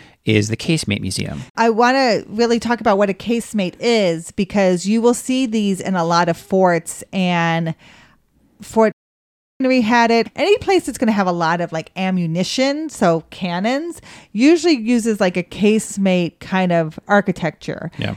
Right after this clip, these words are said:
Speaker 2: And that is a, a dome. It's a, a dome architecture, and they use it like an arch, and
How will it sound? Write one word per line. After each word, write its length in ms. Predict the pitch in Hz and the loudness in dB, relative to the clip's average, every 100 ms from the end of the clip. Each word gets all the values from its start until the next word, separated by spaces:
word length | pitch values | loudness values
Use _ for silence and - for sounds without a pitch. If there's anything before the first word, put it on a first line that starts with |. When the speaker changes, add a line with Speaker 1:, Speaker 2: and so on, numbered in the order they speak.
| - | -2
Speaker 2:
And 160 | 208 | 0
that 260 | 226 233 - | 2 2 2
is 180 | 226 214 208 | 0 0 -2
a, 140 | 196 - _ - | -4 -6 _ -6
a 100 | 196 | -6
dome. 760 | 175 - 208 190 156 - 160 - _ _ _ _ | -6 2 4 4 2 -4 -12 -14 _ _ _ _
It's 120 | 185 208 | -4 -4
a, 80 | 180 | -2
a 80 | 208 | -4
dome 380 | 165 214 208 208 | 0 4 4 4
architecture, 720 | - 190 185 185 160 175 156 | 2 0 0 -2 -4 -4 -4
and 320 | - 185 185 | -2 -2 0
they 80 | 208 | 0
use 320 | 214 262 277 | 2 0 0
it 220 | 269 214 190 | 0 -2 -4
like 140 | 185 | -4
an 100 | 190 - | -4 0
arch, 760 | 190 196 208 - - - - - _ _ _ _ _ - | 2 2 0 -8 -8 -8 -12 -18 _ _ _ _ _ -12
and 320 | - 220 208 | 0 2 2